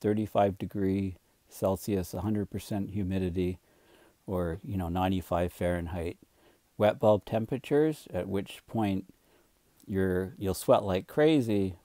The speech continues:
but the sweat won't evaporate. So you won't have evaporative cooling. So you basically,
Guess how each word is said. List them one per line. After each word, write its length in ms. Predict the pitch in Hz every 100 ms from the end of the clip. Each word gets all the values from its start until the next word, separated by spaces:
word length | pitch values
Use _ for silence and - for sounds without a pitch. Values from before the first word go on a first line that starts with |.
| -
but 160 | 101
the 80 | -
sweat 320 | - - 107
won't 220 | 92 101 95
evaporate. 680 | 90 90 - - 85 82 -
So 140 | - -
you 140 | 92
won't 220 | 98 107
have 180 | 98 98
evaporative 800 | 98 85 98 104 107 95 90 -
cooling. 520 | - 135 123 123 117 - _ _ _ _ _
So 260 | - 101
you 200 | 92 92
basically, 880 | 95 98 95 104 - 110 95 90 87